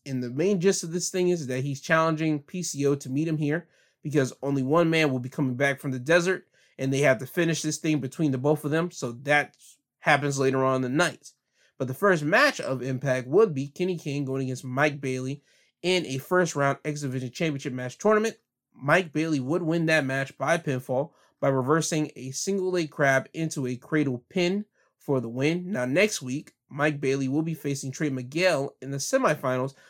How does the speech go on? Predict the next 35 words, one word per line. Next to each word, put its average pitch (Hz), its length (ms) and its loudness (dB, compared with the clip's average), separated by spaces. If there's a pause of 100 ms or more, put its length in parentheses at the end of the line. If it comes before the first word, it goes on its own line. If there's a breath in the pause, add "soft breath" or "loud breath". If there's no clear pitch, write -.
(100)
of 131 140 -2
the - 120 -8
X 139 160 0
Division 123 300 -4
Championship 127 520 -6
tournament. 127 640 -4 (640)
After 135 260 0
this, 214 300 6
we 143 80 -4
will 139 100 0
have 139 200 2
Savannah 160 360 0 (100)
Evans 147 520 0 (180)
with 156 400 -4
Tasha 151 280 2
Steelz 139 280 -4
in 135 60 -6
her 175 180 2
corner 175 380 0 (360)
going 165 220 4
against 143 320 0
Jessica, 185 580 0 (100)
who's 131 200 -4
one 156 180 2
half 147 260 4
of 127 80 -10
the 123 140 -10
Impact 143 480 0
Knockouts 135 560 -4
Tag 131 260 -6
Team 123 180 -10
Champions, 180 540 -6 (420)
with 135 320 0 (540)
Death 190 280 4
Dolls 127 420 0